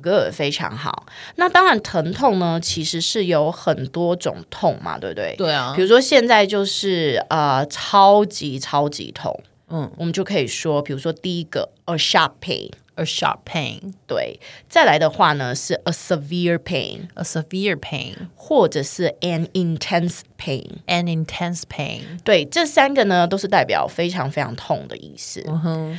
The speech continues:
Speaker 1: 那还有，比如说像是，呃，cramping 这个字呢，我们上一集有讲过嘛。
Speaker 2: 抽筋的那个 cramp 吗？
Speaker 1: 对，没错。cramping 这个痛呢，通常我们会形容，比如说肚子痛。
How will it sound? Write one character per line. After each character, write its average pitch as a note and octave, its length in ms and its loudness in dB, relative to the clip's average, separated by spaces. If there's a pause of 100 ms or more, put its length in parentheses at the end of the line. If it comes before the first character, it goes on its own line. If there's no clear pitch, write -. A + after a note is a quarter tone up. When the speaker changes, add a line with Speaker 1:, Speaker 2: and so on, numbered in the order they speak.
(160)
Speaker 1:
那 C4+ 160 0
还 D#3+ 240 0
有， D#3+ 200 2
比 - 220 -10
如 D#3+ 200 -2
说 G#3+ 440 2
像 A3 300 0
是， D3+ 760 -2
呃， D3 260 0
cramping D4 680 0
这 E3+ 180 -2
个 E3 120 0
字 D#3+ 380 -4
呢， D#2+ 380 -8
我 D#3 120 -8
们 D#3 80 -6
上 G3+ 200 0
一 G3+ 40 0
集 F#3+ 100 -8
有 C#3+ 120 -2
讲 - 220 -4 (240)
过 - 120 -2
嘛。 F3 100 -2
Speaker 2:
抽 F3 100 -4
筋 F#3+ 120 -2
的 D3+ 100 -2
那 C#3+ 100 -6
个 A2 380 -8
cramp A2+ 280 -10 (140)
吗？ - 160 -18 (120)
Speaker 1:
对， D3+ 240 2
没 E2+ 180 -10
错。 - 340 -4 (280)
cramping F4+ 520 0
这 F#3+ 120 -4
个 G#3 100 6
痛 G3+ 420 2
呢， E3 140 0
通 A#3 340 -2
常 C#3+ 380 -4
我 C#3 80 -2
们 B2+ 240 -6
会 F#3+ 180 0
形 D#3+ 400 -6
容， C3+ 360 0
比 - 120 -8
如 C#3+ 120 -6
说 D#3 160 -6
肚 - 320 -8
子 - 200 -14
痛。 - 240 -10